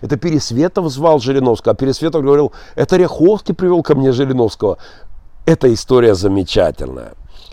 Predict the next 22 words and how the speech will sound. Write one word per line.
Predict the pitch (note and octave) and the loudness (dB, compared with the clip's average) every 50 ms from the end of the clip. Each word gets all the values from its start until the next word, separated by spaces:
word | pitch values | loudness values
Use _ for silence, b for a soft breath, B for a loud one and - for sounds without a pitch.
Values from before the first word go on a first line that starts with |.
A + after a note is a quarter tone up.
| b - | b -6
Э, | F#2 F#2+ F#2 | -4 -2 0
мол, | A2 C3+ D#3+ F3 E3 D#3 D#3 - | 2 4 6 6 6 6 4 2
я | B2 A2+ F3 F3+ F3+ | 0 0 0 0 2
только | - G3 G3+ E3 - G3+ | 2 0 -2 0 -4 -6
приветствовал | - F#3 G3 F#3+ F3 F3+ G#3+ A3 - - - G3 F3+ D#3+ | -6 -4 -4 -2 0 0 0 0 0 -6 -6 -6 -6 -4
Жириновского, | C3 C#3+ D#3 D3 D3 D3 C#3 A#2+ - - - A2+ G#2 G2+ F#2+ E2+ - B B B B B B B _ | -4 -4 -4 -4 -2 0 -2 -2 -2 -4 -4 -4 -2 -2 -4 -6 -10 B B B B B B B _
э, | - G#2 G#2+ G#2+ G#2 G#2 G2+ G#2 G#2+ A2 - | -4 0 0 2 2 2 2 2 0 2 2
а | C#3 C3+ | 2 2
не, | C#3+ D3 D#3 - | 4 2 0 2
а | D3 D3 | 2 0
не | C#3+ D#3 D3+ | 2 0 -2
привел | - - D3 C#3+ C3 D#3 F3+ F3+ D#3 | -2 -2 -2 0 2 2 2 4 4
его, | C#3 C3+ | 0 0
привел | - - C#3+ D3 E3 F#3 G3 | 0 -2 -2 -2 -2 -2 -2
его | G3 G3 F#3 | -2 -2 -4
Пересветов. | C3+ - F3 F3 D3 - - F3+ F#3+ D#3+ C3+ - - _ _ - | -4 -4 -6 -6 -6 -4 -2 -2 -2 -2 -2 -6 -8 _ _ -8
Вообще | G3 F#3+ - G#3+ | -8 -6 -4 -6
красота. | E3+ - - E3+ D#3+ - F3+ E3+ - - G#2+ D#2+ B1+ - - b b b b b | -6 -2 -2 -2 0 0 -4 -4 0 0 0 0 -2 -8 -14 b b b b b
Вы | - G#2 B2 D#3 E3 | -6 2 4 6 6
оба | F3+ G3+ A#3 A3 D#3 A#2+ A#2 G#2+ | 6 6 4 4 4 4 2 2
с | - | 0
Пересветовым | - - B2 A#2+ A#2 A2 - - E3 G3 F#3 - D3 C3 B2 A2+ A2 G2+ | -2 -4 -2 -2 -2 -4 -4 -2 -2 -2 0 0 0 0 0 0 0 -2